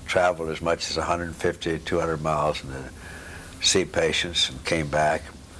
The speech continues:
If I, if I had to do something, I, I rarely operated at the other hospitals, rarely.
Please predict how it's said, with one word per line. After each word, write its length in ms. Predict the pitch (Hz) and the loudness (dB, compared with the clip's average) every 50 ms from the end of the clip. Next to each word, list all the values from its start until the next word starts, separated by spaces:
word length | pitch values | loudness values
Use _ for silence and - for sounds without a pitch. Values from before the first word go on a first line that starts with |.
| - - | -14 -4
If 80 | - 85 | 0 2
I, 220 | 80 80 78 78 | 2 4 2 2
if 300 | 76 - - - 76 73 | -2 -6 -8 -8 -2 0
I 60 | 85 | 2
had 180 | 85 90 101 98 | 4 4 4 4
to 120 | 95 90 | 2 0
do 220 | 90 78 101 104 98 | 0 2 2 2 4
something, 460 | - - 98 95 87 - 92 92 87 | 4 4 2 2 2 2 2 2 4
I, 300 | 85 82 80 78 76 71 - - - | 4 4 4 2 0 -4 -8 -12 -8
I 140 | - 87 87 | 0 2 2
rarely 480 | 87 85 95 113 123 117 110 101 92 90 | 2 4 4 4 4 4 4 4 4 4
operated 600 | 90 87 87 82 - 87 82 82 80 78 76 71 73 - - - | 4 4 4 2 0 2 2 4 4 2 2 -2 -6 -10 -6 -2
at 220 | - 76 78 - | -2 -2 0 0
the 100 | - 76 | 0 2
other 240 | 80 85 85 82 78 | 4 4 4 4 2
hospitals, 680 | 73 78 80 76 76 - - - - - - - - - - - - - - - - - - | 2 2 2 2 0 -4 -8 -10 -12 -10 -10 -10 -10 -10 -12 -14 -14 -14 -12 -14 -14 -8 -2
rarely. 580 | 85 90 104 107 104 90 78 69 65 60 - | 2 4 6 6 6 4 2 0 -2 -6 -8